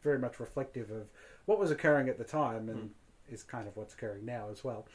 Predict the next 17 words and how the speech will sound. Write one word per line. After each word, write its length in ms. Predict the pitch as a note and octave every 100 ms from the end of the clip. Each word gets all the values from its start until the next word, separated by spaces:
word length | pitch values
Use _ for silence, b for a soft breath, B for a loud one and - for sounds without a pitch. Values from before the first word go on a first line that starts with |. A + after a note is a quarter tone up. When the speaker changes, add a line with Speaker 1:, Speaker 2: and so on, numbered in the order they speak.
| B B B -
Speaker 1:
Um, 300 | E3 D#3+ - B B B
so, 380 | - C4 B3 A3+
yeah, 220 | B3+ D#4
so 380 | - G#3+ G#3 G3+
Montag 720 | F#3 G#3 G#3 G#3 G3 F#3 D3
then, 400 | C#3+ F3+ F3 F3 - -
um, 440 | E3 E3 E3+ D3+ - - - - -
decides 400 | E3 - D#3+ D#3
to 60 | C#3+
become 240 | D3+ D#3
one 100 | D#3
of 60 | C#3
these 160 | C#3 C3
living 240 | C3+ C3+
books 280 | B2+ - -
as 120 | G#2
well. 300 | A2 G#2+ -